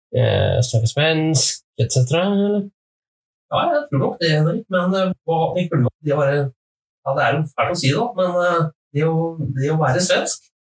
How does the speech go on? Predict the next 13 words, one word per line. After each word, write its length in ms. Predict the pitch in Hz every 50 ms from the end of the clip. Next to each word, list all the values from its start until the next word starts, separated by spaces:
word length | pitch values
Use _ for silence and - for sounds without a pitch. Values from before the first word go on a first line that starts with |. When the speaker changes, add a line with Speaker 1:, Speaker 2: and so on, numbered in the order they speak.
| _ - - - - _ - _ _ _ _ _ _ _ _
Speaker 1:
Ja, 240 | - 127 92 92 95
altså, 220 | 131 - - 147
det 100 | 131 123
å 80 | 131 135
være 180 | 139 139 139 139
svensk, 560 | - 151 131 127 127 139 185 196 - - -
det 680 | - - 196 202 226 254 277 294 294 294 294 269 277
kan 200 | 294 294 285 247
ha 140 | 233 220 214
sine 260 | 208 214 202 196 190
fordeler, 400 | 190 185 156 131 139 180 247 285
det, 160 | 226 170 151
skjønner 240 | 151 156 156 190